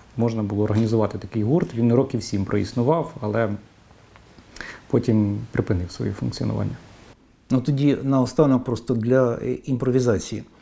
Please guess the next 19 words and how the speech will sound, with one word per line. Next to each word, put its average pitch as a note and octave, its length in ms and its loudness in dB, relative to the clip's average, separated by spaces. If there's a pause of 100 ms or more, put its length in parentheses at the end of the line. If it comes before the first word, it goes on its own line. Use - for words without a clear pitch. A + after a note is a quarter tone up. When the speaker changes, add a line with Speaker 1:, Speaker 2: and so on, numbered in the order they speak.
(280)
Speaker 2:
Яку C#3 280 4
б, D#3+ 100 0
е, C#3+ 200 6
композицію C#3+ 760 4
ви, C3+ 280 4
е, - 40 4
виконали B2 720 2 (300)
перед, B2 320 0
е, A#2 400 0 (960)
студентами B2+ 840 6
та A2+ 380 4
своїми B2 400 4
колегами A#2+ 580 4 (260)
першого C3 380 4
вересня C#3 440 4 (300)
на B2 360 -2
початку A#2 480 -2
навчального A2+ 520 0
року? F#2 180 -4